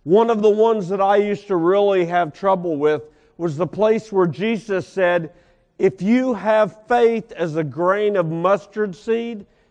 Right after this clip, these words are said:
you shall say to this mountain, 'Be removed,' and it shall." I can't hear you.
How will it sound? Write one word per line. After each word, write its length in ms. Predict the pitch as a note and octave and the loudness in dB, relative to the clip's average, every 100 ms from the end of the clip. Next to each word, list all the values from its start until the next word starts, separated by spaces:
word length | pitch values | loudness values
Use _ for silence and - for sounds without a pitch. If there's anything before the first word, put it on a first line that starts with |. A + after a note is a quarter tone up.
| - | -8
you 300 | E3+ A#3 A#3 | 0 2 0
shall 320 | - G#3+ F3+ | -2 -4 -4
say 360 | - A3+ A3 | -4 0 0
to 160 | A3 A3+ | 2 -2
this 300 | G#3 G#3+ - | -2 -4 -6
mountain, 720 | G3+ G3+ F#3+ F#3 - F#3 E3+ | -2 0 0 -2 -4 -6 -4
'Be 280 | C#3 E3 G3 | 0 0 0
removed,' 880 | G3+ G#3 G#3+ G#3 E3 D3+ D3+ D3+ C#3 _ _ | -2 0 0 0 0 2 0 -2 -6 _ _
and 280 | - F3 D#3+ | -2 0 2
it 320 | F3 G3 G3+ | 2 0 0
shall." 800 | D#3 - G#3 F#3+ F#3 F3+ F3 E3 - _ _ _ _ _ _ _ _ _ _ _ _ _ _ _ _ _ _ _ | -6 -2 2 4 4 0 -2 -8 -18 _ _ _ _ _ _ _ _ _ _ _ _ _ _ _ _ _ _ _
I 120 | - D#3 | -8 -6
can't 240 | G3+ F3 | -4 -4
hear 240 | D#3 E3 | -4 -2
you. 260 | C3 G2+ G2 | -2 -6 -10